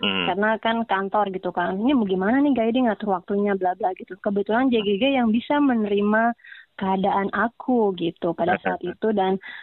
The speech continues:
Speaker 2: bisa mengaplikasikan si lisensi itu supaya tidak sia-sia sih gitu.
Speaker 1: Oke.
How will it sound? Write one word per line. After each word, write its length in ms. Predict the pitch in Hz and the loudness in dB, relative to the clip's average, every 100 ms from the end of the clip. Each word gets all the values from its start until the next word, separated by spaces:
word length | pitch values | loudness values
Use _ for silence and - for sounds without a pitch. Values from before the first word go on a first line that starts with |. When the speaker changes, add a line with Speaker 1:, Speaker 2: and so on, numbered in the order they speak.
| - | -12
Speaker 2:
bisa 640 | - 208 - 233 240 254 262 | -4 -2 0 2 4 4 2
mengaplikasikan 1600 | 247 240 240 233 233 233 - 226 - 220 220 220 233 214 247 254 240 | 2 2 2 2 2 0 -2 -4 -4 -2 -2 -2 -4 -2 -2 -2 -2
si 80 | |
lisensi 480 | 220 208 214 202 208 | -2 -2 -2 -2 -2
itu 140 | 196 240 | -2 -2
supaya 400 | 240 208 180 185 | -4 -2 -2 0
tidak 320 | 196 190 185 | -2 -4 -4
sia-sia 640 | - 185 - 220 220 214 214 | -4 -4 -2 0 2 2 0
sih 240 | - 185 190 | -4 -4 -4
gitu. 680 | 180 - - 185 170 165 175 | -6 -8 -6 -2 0 -2 0
Speaker 1:
Oke. 1120 | 104 107 117 - 98 85 82 80 92 131 185 | 0 0 -4 -8 -2 -2 0 0 0 0 -2